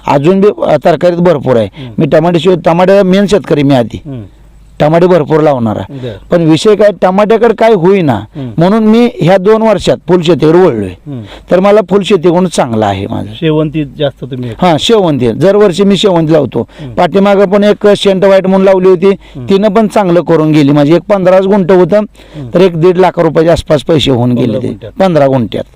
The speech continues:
Speaker 2: हां.
Speaker 1: खर्च काय केला नव्हता फार, तर
Speaker 2: हे
Speaker 1: तिला
Speaker 2: आकडे जे आपण आता म्हणतो पंधरा गुंठ्यात दीड लाख वगैरे, ही काय काय जे म-, लोक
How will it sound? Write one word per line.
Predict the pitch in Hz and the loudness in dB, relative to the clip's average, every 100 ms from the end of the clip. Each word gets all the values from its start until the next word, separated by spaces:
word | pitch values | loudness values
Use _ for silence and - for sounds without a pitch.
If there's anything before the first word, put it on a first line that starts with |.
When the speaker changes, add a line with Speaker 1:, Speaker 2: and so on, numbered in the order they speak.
| - | -20
Speaker 2:
हां. | 135 110 - - | -20 -18 -20 -6
Speaker 1:
खर्च | 202 196 214 | -2 0 0
काय | 185 185 | 0 0
केला | 175 175 156 | 2 0 2
नव्हता | 151 147 | 0 0
फार, | 156 180 170 | 0 0 0
तर | 175 | 0
Speaker 2:
हे | 190 | 0
Speaker 1:
तिला | 190 | 0
Speaker 2:
आकडे | 226 | 0
जे | 226 | -2
आपण | 196 185 202 | -2 -4 -4
आता | 190 156 185 | -4 -2 -4
म्हणतो | 151 139 117 127 117 | -2 -4 -6 -8 -6
पंधरा | 131 127 127 | -4 -4 -4
गुंठ्यात | 123 123 117 131 113 - | -4 -8 -8 -8 -8 -10
दीड | 131 131 113 | -4 -4 -2
लाख | 120 | -4
वगैरे, | 113 120 120 | -6 -6 -4
ही | 139 | -4
काय | 165 185 180 | -2 -4 -2
काय | 208 202 | -4 -4
जे | 180 196 185 | -2 -4 -4
म-, | 139 131 | -6 -8
लोक | 120 143 - | -4 -4 -2